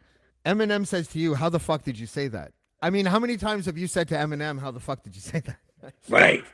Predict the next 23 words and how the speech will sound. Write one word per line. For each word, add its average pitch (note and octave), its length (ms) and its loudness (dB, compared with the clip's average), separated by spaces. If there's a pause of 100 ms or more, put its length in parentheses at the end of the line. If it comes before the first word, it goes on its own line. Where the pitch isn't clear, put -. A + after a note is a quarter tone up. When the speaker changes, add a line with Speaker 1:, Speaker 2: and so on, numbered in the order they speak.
(260)
Speaker 2:
You - 140 -4
know B1+ 60 0
what B1 100 -2
I - 20 -2
mean? - 380 -2
I - 100 -4
mean, - 100 -2
it - 180 0
was, - 160 -4
it - 120 0
was, - 260 -4 (420)
bro, - 280 6
it - 140 -2
was - 160 -6
a - 60 -2
moment D2 400 2
in D#2+ 100 0
time. G#1 560 -4 (320)
I, A2 300 -6
I A2+ 40 -4
tell D2+ 300 -2
people A#1 400 -4
that, A#1+ 440 0